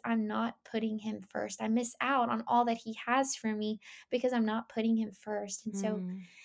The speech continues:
Speaker 1: I would just encourage those things. Seek to understand, not just be understood, and put God first.
Speaker 2: So, so powerful. And, like,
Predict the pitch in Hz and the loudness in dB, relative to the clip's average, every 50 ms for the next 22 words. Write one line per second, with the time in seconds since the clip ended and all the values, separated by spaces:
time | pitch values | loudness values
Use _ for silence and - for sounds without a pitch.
0 | - - - 277 277 247 277 269 269 294 277 269 269 - 254 247 240 240 233 - | -2 4 6 6 8 8 6 4 4 4 0 0 0 0 2 4 6 4 4 2
1 | - 240 233 226 226 - - - 220 214 214 208 214 214 - - 262 262 262 - | 4 6 6 6 4 2 0 0 0 0 2 0 -2 -2 -4 -4 -4 -6 -8 -6
2 | - - 294 277 277 269 269 - - 254 247 254 262 240 - - - - 240 233 | 2 4 6 6 6 4 2 2 0 2 4 4 2 2 2 -2 0 2 4 6
3 | 240 240 240 233 233 226 220 233 - 226 - - - 220 220 220 220 220 214 214 | 6 6 8 8 6 6 4 0 -4 -6 -6 -4 -2 0 0 0 0 0 -4 -4
4 | - - - - 214 214 214 214 214 214 208 208 202 196 - _ _ _ _ _ | -6 -8 -4 -2 -2 0 0 0 0 -2 -4 -4 -6 -10 -12 _ _ _ _ _
5 | _ - 262 262 262 - 240 220 214 208 - - - - 202 202 202 202 190 196 | _ 0 0 0 0 -2 -2 -2 -2 -2 -6 -12 -6 -6 -4 -4 -4 -4 -6 -8
6 | - - - - - _ _ _ _ _ _ _ _ _ _ _ _ _ _ - | -8 -10 -10 -12 -14 _ _ _ _ _ _ _ _ _ _ _ _ _ _ -14
7 | - - - - 233 240 254 269 262 - 277 247 233 - 214 202 196 196 202 208 | -10 -6 -2 0 2 2 2 0 -2 -2 -2 -2 -2 0 2 4 4 4 2 0
8 | 196 - 185 175 - - 226 240 247 247 233 226 214 - | -4 -4 -4 -4 -2 0 0 2 4 6 6 6 4 2